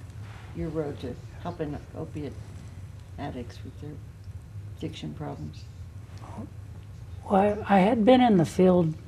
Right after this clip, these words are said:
Speaker 2: uh, well, now I've been in the field for over thirty-five years. And, uh, so I came from a traditional treatment approach, treating alcoholism and, uh, other types of drugs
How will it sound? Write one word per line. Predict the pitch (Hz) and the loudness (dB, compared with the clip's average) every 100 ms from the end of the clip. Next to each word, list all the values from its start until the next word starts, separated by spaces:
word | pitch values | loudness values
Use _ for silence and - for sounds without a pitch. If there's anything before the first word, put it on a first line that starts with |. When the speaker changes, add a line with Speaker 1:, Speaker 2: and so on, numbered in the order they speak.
| - - | -8 0
Speaker 2:
uh, | 175 160 | 4 4
well, | 156 165 | 4 4
now | 170 220 226 | 4 4 4
I've | 151 143 | 4 4
been | 147 | 6
in | 147 | 6
the | 143 | 4
field | - 160 156 147 | 4 4 6 4
for | - 151 151 151 147 143 - 175 | 2 4 4 4 2 0 -4 -4
over | 170 165 | 2 2
thirty-five | 139 170 160 135 160 156 143 | 4 4 4 4 4 4 4
years. | 156 175 143 139 139 - - - - - - - - - - - - | 4 4 4 0 -6 -8 -12 -12 -14 -14 -14 -14 -14 -14 -14 -12 -4
And, | 175 165 160 160 156 | 2 6 8 8 6
uh, | 156 156 151 156 147 | 6 6 4 4 2
so | - 175 | 4 8
I | 175 | 8
came | 170 233 233 | 8 2 2
from | 226 208 175 | 2 4 6
a | |
traditional | 147 - 156 180 170 170 170 160 | 4 2 6 6 6 4 4 4
treatment | - - 185 175 156 | 2 2 4 6 6
approach, | 147 - - 160 151 147 - - - - - | 4 2 6 6 6 0 -8 -8 -10 -12 -10
treating | - - 170 160 160 | -2 4 6 8 6
alcoholism | 151 156 156 160 147 156 156 156 147 160 156 156 156 - - - - - - | 8 6 8 8 8 6 6 4 4 4 6 4 0 -6 -12 -12 -12 -10 2
and, | 160 156 156 151 147 | 6 8 8 6 6
uh, | 156 151 151 170 - | 6 6 4 0 4
other | 170 156 160 | 6 8 8
types | 151 - 160 147 - | 6 4 4 4 0
of | 151 139 | 0 2
drugs | 160 160 156 139 - | 6 6 6 2 -4